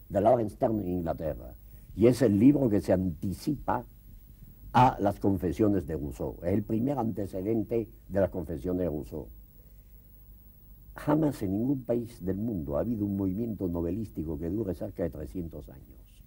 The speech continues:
La picaresca española es el primer movimiento novelístico continuado que se registra en ninguna historia literaria.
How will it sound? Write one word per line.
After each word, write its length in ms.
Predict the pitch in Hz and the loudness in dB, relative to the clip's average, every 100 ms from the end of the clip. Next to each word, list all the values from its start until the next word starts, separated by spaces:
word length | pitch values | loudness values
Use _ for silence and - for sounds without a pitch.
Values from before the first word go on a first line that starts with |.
| - - - - - | -20 -20 -20 -20 -8
La 280 | 92 104 113 | 0 4 4
picaresca 640 | - 120 107 123 143 - 123 | 2 -2 0 2 2 0 -8
española 500 | - 107 120 139 117 | -4 -4 -4 -6 -6
es 60 | |
el 120 | 113 | -4
primer 400 | - 104 110 151 | -2 -2 0 0
movimiento 640 | 139 127 110 107 135 120 113 | 0 2 2 0 -2 0 4
novelístico 760 | 104 92 117 117 - 101 98 | 4 4 2 -2 -2 2 2
continuado 1000 | - 98 98 - 101 101 135 147 80 65 - - - - - | 4 0 0 -6 -8 -8 -8 -4 -4 -4 -8 -18 -20 -14 -4
que 100 | 101 | -2
se 140 | 107 | 0
registra 400 | 90 87 131 - | 0 2 0 0
en 80 | 101 | 0
ninguna 340 | 95 107 143 | 2 0 0
historia 400 | 120 - 117 104 | -2 -4 -2 0
literaria. 640 | 85 71 71 64 64 60 | -2 -4 -8 -10 -10 -12